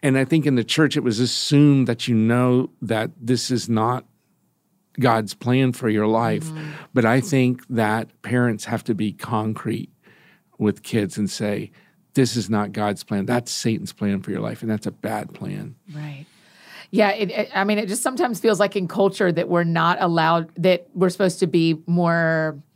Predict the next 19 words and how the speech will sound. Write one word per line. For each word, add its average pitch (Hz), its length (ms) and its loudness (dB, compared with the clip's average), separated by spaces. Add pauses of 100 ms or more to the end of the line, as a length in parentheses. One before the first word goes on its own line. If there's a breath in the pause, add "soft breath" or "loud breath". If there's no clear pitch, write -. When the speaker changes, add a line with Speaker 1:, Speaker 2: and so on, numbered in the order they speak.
(120)
Speaker 2:
white-gloved 175 800 0
with 185 160 -4
suicide 220 600 0 (520 soft breath)
and 190 160 -2
say, 180 260 0
like, 160 480 -2
eh, - 240 -10
because 202 380 -2
we, 185 360 0
it'll 208 200 2
make 202 180 0
people 185 200 -4
sad 151 380 -2 (120)
if 180 120 0
we 180 80 2
say 165 220 2
it 160 100 -6
too - 120 -6
directly, 151 600 -4